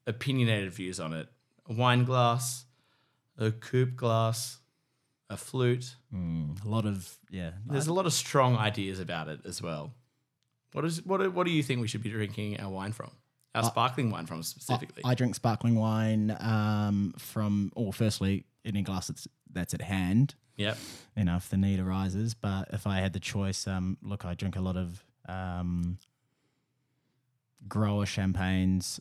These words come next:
Speaker 2: often from a Burgundy glass. I mean, uh, Burgundy varieties, you know,
Speaker 1: Yeah.
Speaker 2: Pinot Noir, Ch-, Chardonnay. Um, but yeah, just a, just a classic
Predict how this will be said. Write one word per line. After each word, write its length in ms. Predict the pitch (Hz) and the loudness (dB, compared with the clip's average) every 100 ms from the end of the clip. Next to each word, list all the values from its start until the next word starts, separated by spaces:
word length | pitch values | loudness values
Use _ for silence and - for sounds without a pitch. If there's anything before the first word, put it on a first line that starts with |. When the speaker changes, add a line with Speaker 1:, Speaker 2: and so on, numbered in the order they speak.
| - | -8
Speaker 2:
often 360 | 95 - 95 92 | -8 -2 -2 0
from 180 | 98 | -2
a 60 | 95 | 0
Burgundy 400 | 98 104 113 113 | 2 4 6 6
glass. 440 | 117 120 117 - - | 6 4 4 0 -2
I 60 | 98 | 2
mean, 200 | 95 92 | 4 2
uh, 80 | |
Burgundy 380 | 85 101 98 92 | 4 4 6 4
varieties, 760 | 85 90 101 104 104 98 - - | 2 2 2 2 2 0 -6 -10
you 80 | 90 | -2
know, 60 | 113 | -2
Speaker 1:
Yeah. 60 | |
Speaker 2:
Pinot 260 | 117 95 92 | 0 0 2
Noir, 260 | 98 98 90 | 2 2 0
Ch-, 160 | - - - | -6 -16 -8
Chardonnay. 500 | 95 95 95 98 98 - _ _ _ _ _ | -4 -2 0 0 -2 -8 _ _ _ _ _
Um, 360 | 101 90 90 92 | 0 0 0 0
but 120 | 107 | 2
yeah, 160 | 123 123 | 4 4
just 220 | 120 - | 2 -2
a, 140 | 113 - - | -6 -14 -6
just 200 | 135 - | -6 -6
a 40 | |
classic 500 | - - 82 - | -10 -10 -8 -6